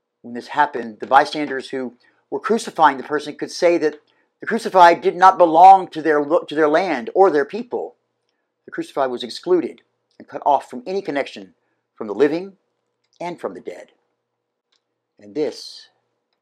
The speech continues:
Jesus endured like a lamb going silently and willingly to his death, a death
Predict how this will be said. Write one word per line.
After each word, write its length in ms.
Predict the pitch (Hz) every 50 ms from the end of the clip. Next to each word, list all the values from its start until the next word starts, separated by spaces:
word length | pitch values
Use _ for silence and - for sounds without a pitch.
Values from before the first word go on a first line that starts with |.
| _ _ _ _
Jesus 340 | - 127 117 - 98 - -
endured 580 | - 117 101 101 151 147 110 90 92 - _ _ _
like 120 | 107 107
a 60 | 98 98
lamb 480 | 107 123 123 110 98 98 98 92 92 _ _ _ _ _ _ _ _ _ _ -
going 200 | 107 95 92 -
silently 580 | - - 117 107 98 90 78 82 - - _ _ _ _ _ _ _
and 120 | 110 101 98
willingly 400 | 110 107 95 90 87 87 87 _ -
to 80 | 113
his 220 | 104 101 104 101 -
death, 300 | - 127 110 - - _ _ _ _ _ _ _ _ _ _ _ _ _ - - - - - _
a 100 | - 139
death 340 | 117 - 156 143 131 - -